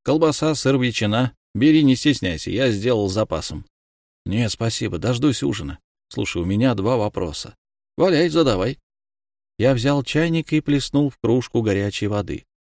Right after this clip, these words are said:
Добавил заварки. Сахар стараюсь в чистом виде не употреблять, только если в кофе с молоком. Это моя слабость.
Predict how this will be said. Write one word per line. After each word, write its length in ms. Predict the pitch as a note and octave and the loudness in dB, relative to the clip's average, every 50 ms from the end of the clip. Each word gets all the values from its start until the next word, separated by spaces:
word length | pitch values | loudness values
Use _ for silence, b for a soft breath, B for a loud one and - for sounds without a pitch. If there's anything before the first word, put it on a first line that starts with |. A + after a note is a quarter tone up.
| _ _ | _ _
Добавил 480 | - A2 G#2 G2 G#2 G2+ G2+ G2 G2 G2+ | -2 0 0 2 2 2 2 2 0 0
заварки. 640 | F#2+ G2 F#2+ F2 E2 D#2+ - - - G2 F#2 F2 - _ _ _ _ _ _ _ - | 0 -2 -2 -2 -4 -6 -8 -10 -10 -10 -10 -10 -14 _ _ _ _ _ _ _ -8
Сахар 480 | - - C#3+ D3 - - C#3+ D3 - - - | -4 -4 -4 -2 -2 -2 -2 -2 -4 -8 -10
стараюсь 480 | - - - - A#2+ B2 B2 A#2+ A2 | -12 -4 -2 0 2 2 2 0 0
в 100 | - - | -4 -8
чистом 420 | - - - A#2+ - - A#2+ A2+ A2+ | -6 -4 -4 -4 -2 0 0 0 2
виде 220 | A#2 A#2 A2 A2+ | 0 0 0 2
не 120 | A2+ A2+ A2 | 2 2 0
употреблять, 560 | G#2 - A#2 - A#2 A#2+ A#2+ B2+ A2 E2+ - | 0 -2 -4 -2 -2 -2 -2 -2 -2 -4 -4
только 260 | - D2+ - - - | -8 -10 -10 -8 -6
если 300 | C2+ D2 D#2 - - F2+ | -6 -6 -6 -6 -8 -8
в 80 | - - | -8 -6
кофе 300 | - - G#2 F#2+ - G2 | -4 -2 -2 -2 -2 -6
с 100 | - - | -6 -6
молоком. 540 | G2+ F2+ F#2+ F#2 - - C#2 C2 C#2+ E2 - _ _ _ _ _ _ _ _ | -4 -4 -4 -6 -6 -8 -10 -10 -10 -12 -16 _ _ _ _ _ _ _ _
Это 180 | - - - D3+ | -8 -4 -2 0
моя 220 | C3 A#2+ F#2 D#2+ | 0 0 -2 -4
слабость. 720 | - - - C2+ B1+ - - - - - - - - - - | -6 -8 -8 -10 -10 -12 -16 -16 -14 -14 -14 -12 -14 -18 -20